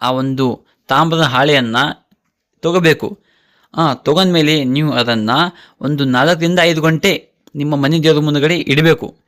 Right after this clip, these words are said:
ಇಟ್ಟು ಆದ್ಮೇಲೆ ವೀಕ್ಷಕರೇ, ಆ ಒಂದು ಇಬ್ಬರ ಹೆಸರನ್ನ ಅಳಿಸುತ್ತೇವೆ. ಅಳಿಸಿ ಆದ್ಮೇಲೆ ವೀಕ್ಷಕರೇ, ಅದೇ ಆರು ಗಂಟೆ ಆದ್ಮೇಲೆ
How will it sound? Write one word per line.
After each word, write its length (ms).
ಇಟ್ಟು 260
ಆದ್ಮೇಲೆ 340
ವೀಕ್ಷಕರೇ, 580
ಆ 100
ಒಂದು 400
ಇಬ್ಬರ 240
ಹೆಸರನ್ನ 400
ಅಳಿಸುತ್ತೇವೆ. 720
ಅಳಿಸಿ 300
ಆದ್ಮೇಲೆ 360
ವೀಕ್ಷಕರೇ, 560
ಅದೇ 180
ಆರು 300
ಗಂಟೆ 220
ಆದ್ಮೇಲೆ 680